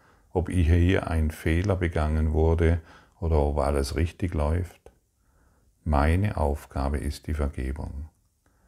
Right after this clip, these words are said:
Und meine Aufgabe ist es nicht mehr, in Widerstand zu sein, um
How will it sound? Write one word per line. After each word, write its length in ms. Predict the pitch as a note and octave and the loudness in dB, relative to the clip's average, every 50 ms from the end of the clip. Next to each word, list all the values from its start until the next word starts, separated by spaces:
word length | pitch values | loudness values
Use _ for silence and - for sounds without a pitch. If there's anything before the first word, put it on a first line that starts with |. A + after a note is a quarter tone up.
| _ _ _ _ _ _ _ _ _ - | _ _ _ _ _ _ _ _ _ -8
Und 140 | F2+ - F2 | -4 0 4
meine 360 | F2 E2 E2 F2 F2+ F2 E2 | 4 6 6 4 4 4 2
Aufgabe 520 | E2 F#2 F2+ - - - F2+ E2+ E2 E2+ | 2 2 0 -2 -6 -4 -2 0 0 0
ist 180 | E2+ E2 - - | 0 -2 -2 -4
es 140 | E2+ D2+ D#2+ | -4 -2 0
nicht 340 | E2 F#2 F#2 - - - | 0 0 0 -2 -8 -6
mehr, 360 | - D#2+ D#2+ D#2+ D#2+ D#2+ D2+ - - _ _ _ - _ _ _ _ _ _ _ _ _ _ _ _ _ _ _ - F2+ - - - | -2 2 4 4 4 4 2 0 -4 _ _ _ -20 _ _ _ _ _ _ _ _ _ _ _ _ _ _ _ -2 -2 -2 -4 0
in 260 | - F2+ D#2+ D#2 D2 | 4 4 6 6 6
Widerstand 680 | C#2+ E2 F#2 - D#2+ D#2 - - - D2 C#2 C2+ C2+ - | 4 2 2 2 0 -2 -4 -4 -4 -2 -2 -2 -4 -4
zu 120 | - - | -6 -8
sein, 640 | C#2 - - C#2 C#2 C2+ C#2 C#2+ D2+ D#2 F2 F2 - - _ _ _ _ _ _ _ _ | -8 -4 -2 -2 0 0 0 0 0 0 0 -2 -4 -10 _ _ _ _ _ _ _ _
um 560 | - F2 E2+ D#2 D#2 D2+ D2+ D2 D2 D2 D2 | 0 2 4 4 6 6 4 4 4 2 0